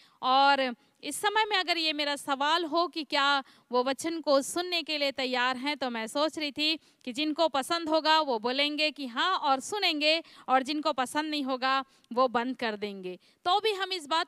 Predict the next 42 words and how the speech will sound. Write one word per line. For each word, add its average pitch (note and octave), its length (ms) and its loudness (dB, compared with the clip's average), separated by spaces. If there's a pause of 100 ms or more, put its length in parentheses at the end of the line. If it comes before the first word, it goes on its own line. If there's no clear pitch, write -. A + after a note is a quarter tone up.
को F4+ 120 -2
जाने D4+ 440 -2 (360)
कि F4+ 100 0
परमेश्वर F#4 640 -2
महान F4 560 0
और D#4 220 2
सामर्थी F#4 540 -2
परमेश्वर, F4+ 640 -2
वो F4+ 120 -2
हमको E4+ 300 -4
अवसर F#4 560 -4
देता D#4 280 -2
है D#4 320 0 (280)
कि C#4 100 -2
हम D#4+ 300 -2
परमेश्वर E4+ 640 -2
के D4+ 240 -4
जीवित E4 640 -4
और C4+ 220 0
सामर्थी, D#4 720 -2
अ, B3+ 600 -4
वचन E4+ 420 -2
को D#4 220 2
सुन E4+ 280 -4
सके। A#3 460 -6 (280)
और D#4 160 0
इस G4 100 -4
समय G#4 340 -2
में C#4+ 200 -2
हम D4 200 -4
थोड़ा F#4+ 320 2
समय C#4+ 360 -4
के C#4+ 160 -8
लिए D#4 120 -4
परमेश्वर D4+ 480 -4
के C#4 120 -6
वचन B3+ 360 -6
में B3+ 160 -6
जाएंगे, A#3+ 420 -6
और F4 180 0
मेरे B3+ 260 -2
साथ C#4 360 -2